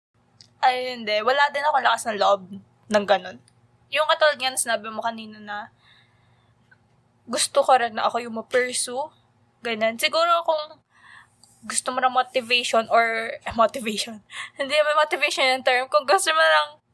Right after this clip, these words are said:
sign na gusto, paano ba yun? Kung gusto nung guy ng sign na gusto ko na i-pursue niya ako, magbibigay ako ng motibo.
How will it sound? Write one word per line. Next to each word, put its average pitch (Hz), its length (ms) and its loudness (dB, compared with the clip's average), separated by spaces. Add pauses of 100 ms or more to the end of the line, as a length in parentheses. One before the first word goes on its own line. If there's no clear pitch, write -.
(160)
sign 240 480 0
na 254 160 -6
gusto, 240 640 -8 (1400)
paano 269 240 2
ba 262 80 2
yun? 226 320 -2 (400)
Kung 277 160 0
gusto 302 320 2
nung 294 240 -2
guy 233 260 0
ng 226 220 -4
sign 220 340 0
na 214 80 -8
gusto 214 320 -6 (300)
ko 240 240 2
na 214 160 -6
i-pursue 233 400 -2
niya 208 240 2
ako, 202 240 0 (800)
magbibigay 226 420 -4
ako 233 140 2
ng 214 80 0
motibo. 196 480 -6